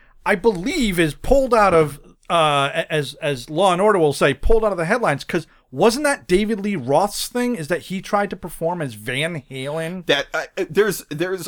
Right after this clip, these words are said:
Speaker 2: a lot. I, I think that's a very common thing when bands break up. There's a lot of, "Well, who really owns the
Speaker 1: I know
Speaker 2: name?"
Speaker 1: Journey had that problem. I mean, they won.
Speaker 2: They, well, they did because they were banned before Steve Perry
Speaker 1: Right.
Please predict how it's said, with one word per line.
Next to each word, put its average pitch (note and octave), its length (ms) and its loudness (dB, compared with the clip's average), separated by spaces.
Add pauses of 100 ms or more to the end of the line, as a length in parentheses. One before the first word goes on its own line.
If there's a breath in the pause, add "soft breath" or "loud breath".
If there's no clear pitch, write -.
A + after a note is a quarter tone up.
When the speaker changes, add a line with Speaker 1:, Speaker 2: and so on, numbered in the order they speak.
Speaker 2:
a C3 60 2
lot. G#2+ 520 0
I, C#3 140 0
I D#3+ 160 0
think F#3+ 180 0
that's D#3+ 200 0
a C3+ 80 0
very B2 400 0
common A2 560 -2
thing F#2 500 -8
when F#2+ 220 -6
bands G2 380 -6
break F#2 340 -10
up. F#2 180 -10
There's G2+ 220 -6
a A2 40 -4
lot F#2+ 300 -4
of, F#2+ 140 -10 (260 soft breath)
"Well, A#2 300 0
who D#3+ 200 -2
really B2 320 -2
owns G#2+ 440 -4
the G3 60 -2
Speaker 1:
I F#3 40 2
know G3+ 80 4
Speaker 2:
name?" G#3 100 0
Speaker 1:
Journey G3 600 2
had D#3 220 0
that D#3 180 2
problem. C3 360 0
I D#3 60 -6
mean, C#3+ 160 -2
they F3+ 140 2
won. C3+ 560 -2
Speaker 2:
They, D3+ 240 0
well, D#3 240 4
they C#3+ 100 2
did C3 220 2
because B2+ 180 -4
they B2 120 0
were A2+ 120 2
banned G#2 240 0
before G#2+ 220 -6
Steve - 240 -12
Perry F2+ 320 -6
Speaker 1:
Right. A#2+ 240 -4